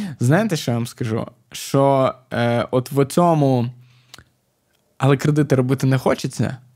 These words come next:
увесь Юра. Е, тому що Юра, е,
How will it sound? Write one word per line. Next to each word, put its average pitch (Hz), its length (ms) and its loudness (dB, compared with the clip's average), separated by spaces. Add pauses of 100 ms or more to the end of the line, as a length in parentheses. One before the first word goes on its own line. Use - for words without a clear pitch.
увесь 156 400 0
Юра. 120 320 0 (720)
Е, 113 180 0
тому 135 240 2
що 131 160 0
Юра, - 600 2
е, 120 840 2